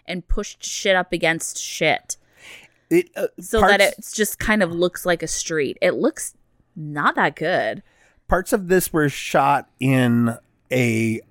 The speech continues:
Speaker 2: ice skating rink, and it looks
Speaker 1: Mm-hmm.
Speaker 2: like it.
Speaker 1: Yep.
Speaker 2: <laughs> And, um,
Speaker 1: Mm-hmm.
Speaker 2: but it kinda looks like they took walls from, like, a high school production of <laughs> s-, anything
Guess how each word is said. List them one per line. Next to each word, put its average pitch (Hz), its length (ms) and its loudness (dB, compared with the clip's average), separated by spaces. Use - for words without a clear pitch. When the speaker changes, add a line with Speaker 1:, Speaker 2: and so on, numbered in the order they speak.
Speaker 2:
ice 143 200 2
skating 104 520 -4
rink, 101 460 -6
and 147 160 4
it 208 100 -4
looks 190 200 -2
Speaker 1:
Mm-hmm. 147 60 0
Speaker 2:
like 101 200 -4
it. - 160 -4
Speaker 1:
Yep. 349 320 2
Speaker 2:
<laughs> 170 240 0
And, 165 160 0
um, 127 240 4
Speaker 1:
Mm-hmm. 185 460 -8
Speaker 2:
but 190 100 4
it 185 180 2
kinda 214 220 2
looks 202 260 0
like 170 180 0
they 147 120 0
took - 520 -2
walls 143 460 2
from, 147 220 2
like, 117 360 -4
a 131 100 0
high 143 260 -2
school 147 400 2
production 147 920 0
of 123 320 0
<laughs> - 120 0
s-, - 300 -2
anything 147 720 2